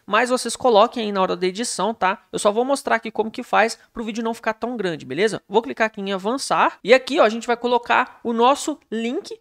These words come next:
beleza? Eu vou colocar aqui assim, ó, link na bio do perfil. Show? E aí a pessoa já vai saber que ela vai entrar no meu perfil e o link vai tá lá pra ela poder acessar, tá bom? Mas aí você vai digitar aqui também, beleza? Você pode digitar ou não,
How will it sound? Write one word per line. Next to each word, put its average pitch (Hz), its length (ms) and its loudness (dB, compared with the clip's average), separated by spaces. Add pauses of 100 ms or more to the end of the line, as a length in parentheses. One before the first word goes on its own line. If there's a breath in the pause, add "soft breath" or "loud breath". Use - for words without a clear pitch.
beleza? 220 320 2
Eu 190 60 0
vou 190 100 -2
colocar 269 320 2
aqui 240 140 -4
assim, 214 160 -6
ó, 156 80 -2
link 262 600 -8 (520)
na 196 240 -6
bio 170 500 -8 (640)
do 185 220 -4 (320)
perfil. 214 560 -10 (400)
Show? 294 320 6 (240 soft breath)
E 277 80 0
aí 320 140 10
a 311 60 10
pessoa 302 260 2
já 285 140 2
vai 247 160 0
saber 226 320 -2
que - 120 -8
ela 190 200 0
vai 190 100 -2
entrar 185 260 -4
no 185 60 -8
meu 180 100 -6
perfil 240 440 -6
e 262 60 -6
o 294 60 -6
link 240 220 -8
vai 233 140 -4
tá 240 120 -2
lá 202 120 2
pra - 120 -6
ela 208 120 -4
poder 190 240 -4
acessar, - 440 -8 (120)
tá - 100 -18
bom? 208 220 2 (160 loud breath)
Mas 277 200 4
aí 302 140 2
você 302 220 0
vai 269 120 0
digitar 247 600 2
aqui 247 240 -2
também, 220 480 -2
beleza? 180 320 -2
Você - 100 -8
pode 214 240 -4
digitar 214 380 -2
ou 262 100 2
não, 220 220 -4